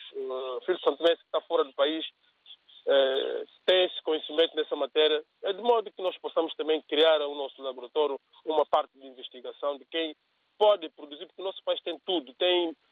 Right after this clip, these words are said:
todo tipo de, de, de, de ferramentas, sobretudo a natureza fornece essa possibilidade de nós também fazermos, ah, ah, introduzir no nosso mercado, ou no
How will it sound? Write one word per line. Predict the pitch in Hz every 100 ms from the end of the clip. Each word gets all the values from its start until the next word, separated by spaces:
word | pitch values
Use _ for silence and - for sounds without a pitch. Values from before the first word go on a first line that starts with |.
| _ _ - _ _ _ _ _
todo | 269 269 220 -
tipo | 202 _
de, | 160 160 147
de, | 147
de, | 139 139
de | 135
ferramentas, | - 151 147 151 170 156 143 127 -
sobretudo | 135 - 165 147
a | 139
natureza | 143 - 156 151 -
fornece | 165 156 175 180 _ 151 _ _ _ _ -
essa | 160 160
possibilidade | - - 143 151 156
de | 156
nós | 151
também | 143 156
fazermos, | - 143 160 160 147 - _ _ _ _ -
ah, |
ah, | 156 156 151 156 147 143 117 107 175
introduzir | 160 180 165 147 185
no | 165
nosso | 160 165 -
mercado, | 151 - 165 160 156
ou | 156 160 156
no | 156